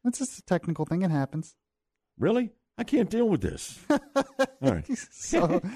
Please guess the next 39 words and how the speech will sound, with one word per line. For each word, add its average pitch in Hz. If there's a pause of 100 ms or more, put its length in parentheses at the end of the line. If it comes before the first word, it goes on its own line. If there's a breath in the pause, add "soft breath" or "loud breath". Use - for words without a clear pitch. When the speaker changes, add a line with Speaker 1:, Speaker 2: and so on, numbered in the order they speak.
(300 loud breath)
Speaker 1:
I 208
think 277
you'll 277
be 208
okay. 160
I 117
think 139
you'll 131
survive. 117
Speaker 2:
All 104
right, 78
okay. 76
What 95
about 104
the 90
text 90
line, 67
Yaffe, 71
on 101
the 107
amendments? 90
Everyone's 104
asking 95
me 82
all 95
over 85
town 85
about 73
the 71
amendments. 69 (500)
Speaker 1:
Uh, 139
yeah, 147
a 123
lot 143
of 165
people 175
disagreeing 156
with 160
you, 160